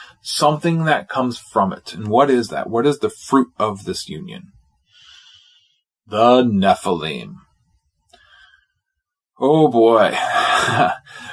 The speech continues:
What surprises me so much is how much airtime Nephilim get on YouTube and through other teachers when it's a word that appears only three times in Scripture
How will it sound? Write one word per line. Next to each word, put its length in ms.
What 260
surprises 720
me 180
so 560
much 300
is 100
how 380
much 480
airtime 680
Nephilim 760
get 240
on 260
YouTube 600
and 180
through 260
other 240
teachers 640
when 520
it's 180
a 120
word 640
that 140
appears 600
only 320
three 380
times 360
in 80
Scripture 680